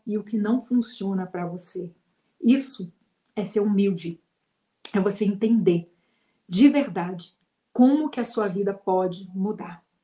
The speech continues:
OK? E como eu falei com vocês que eu ia fazer esse comentário, né, sobre vender casas, eu quero falar pra vocês aqui,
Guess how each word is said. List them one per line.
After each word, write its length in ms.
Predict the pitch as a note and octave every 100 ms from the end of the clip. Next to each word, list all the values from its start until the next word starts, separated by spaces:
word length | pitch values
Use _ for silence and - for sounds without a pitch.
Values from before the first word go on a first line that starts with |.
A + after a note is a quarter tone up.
| _ _ _ _
OK? 520 | A3+ F#3 - F#3 A#3 _ _ - - -
E 120 | C4
como 340 | - B3+ C#4 D4+
eu 60 |
falei 320 | C#4+ A#3 G3
com 160 | F#3+ G3+
vocês 720 | G#3 A3 - E3+ F3+ F#3+ - - _ -
que 120 | G3+
eu 220 | G3+ G3+
ia 340 | G3 A3 A3+
fazer 260 | A3+ F#3 F3+
esse 120 | F3+
comentário, 840 | - F3 F3 E3+ E3+ F3 F3 F3+ F3 _
né, 300 | A#3 F#3+ F#3+
sobre 320 | - F#3 F3+
vender 320 | F3 F#3 F3+
casas, 800 | F3+ F3+ E3+ F3 E3+ F#3 G3 - _ _ _
eu 140 | F#3+
quero 280 | F#3+ F#3+ F#3
falar 280 | F#3 F3+ F3+
pra 180 | F3 F#3
vocês 400 | F#3 - E3+ F3
aqui, 480 | F#3 - F3+ G#3+